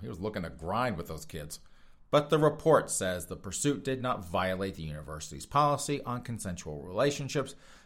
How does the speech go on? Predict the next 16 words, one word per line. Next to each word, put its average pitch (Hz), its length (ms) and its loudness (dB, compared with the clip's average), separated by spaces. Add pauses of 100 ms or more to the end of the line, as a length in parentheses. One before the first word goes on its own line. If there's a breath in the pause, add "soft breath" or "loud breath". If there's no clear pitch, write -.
(100)
because 147 380 2
Morris, 107 560 2
now 82 220 -4
thirty-one, 92 720 2 (320 loud breath)
did 147 180 6
not 127 220 4
have 117 260 -2
grading, 110 400 0
supervisory, 113 920 0
advisory, 143 680 0
or 123 300 0
employment 107 520 -4
responsibility 90 800 -4
for 82 220 -8
the 80 120 -10
students. 131 560 4